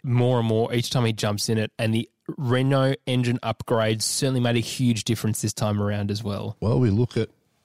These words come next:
Speaker 2: we look at McLaren too, and that's who we'll move on to next.
Speaker 1: They were doing v-, look, I, yeah, okay, let's finish on Renault.
Speaker 2: Yeah, yeah, yep.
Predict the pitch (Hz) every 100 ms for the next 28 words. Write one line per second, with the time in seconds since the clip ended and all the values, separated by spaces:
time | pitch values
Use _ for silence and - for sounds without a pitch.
0 | - 107 123 - 98 107 101 117 156 135
1 | 131 170 - 98 101 98 123 104 92 98
2 | 95 92 92 90 92 104 - - - _
3 | _ _ _ - 131 120 233 165 131 117
4 | 127 - 113 - 151 190 - - 147 135
5 | - - 98 92 - - 170 175 - 175
6 | 151 139 120 113 110 110 104 - 107